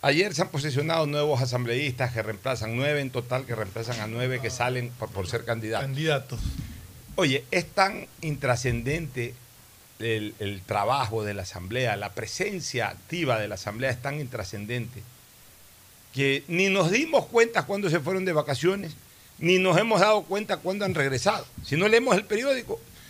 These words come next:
Speaker 1: tú pregúntale a cualquier persona que no lea el periódico, cualquiera. "Oye, la asamblea",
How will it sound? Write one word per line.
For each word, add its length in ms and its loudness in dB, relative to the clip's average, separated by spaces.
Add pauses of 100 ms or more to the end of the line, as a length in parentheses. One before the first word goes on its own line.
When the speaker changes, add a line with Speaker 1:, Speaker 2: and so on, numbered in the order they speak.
(140)
Speaker 1:
tú 80 -8
pregúntale 440 6
a 60 8
cualquier 280 -2
persona 340 4
que 120 2
no 120 2
lea 120 6
el 80 -2
periódico, 400 4 (120)
cualquiera. 480 -8 (840)
"Oye, 400 2
la 120 2
asamblea", 460 2